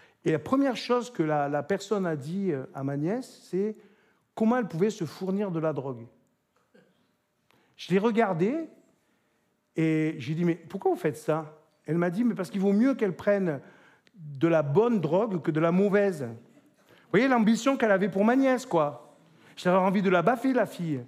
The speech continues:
Moi, je crois que ma, Dieu veut, voulait sortir, euh, ma nièce de, de, bah, de, de, de l'addiction.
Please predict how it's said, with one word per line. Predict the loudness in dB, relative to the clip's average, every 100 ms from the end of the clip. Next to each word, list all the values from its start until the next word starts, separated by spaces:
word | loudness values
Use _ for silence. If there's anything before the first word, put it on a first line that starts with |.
| -14 _ -20 _ _ _ _ _ _ _ -20 -20 _ 2
Moi, | 2 2
je | 0
crois | 0 0
que | 2 2
ma, | 2 2 0
Dieu | -4 0 0
veut, | 2
voulait | 0 0 0
sortir, | 0 -2 -2 -4 -2 2
euh, | 0 0 -6 -20 _
ma | 0 2
nièce | 2 0 -2
de, | -2 0
de, | 2 0 0 -4
bah, | -6 -6
de, | -6 -6 -8 -10
de, | -12 -12 -18 _ _ _ -10
de | -4
l'addiction. | -2 -2 -4 -8 -8 -8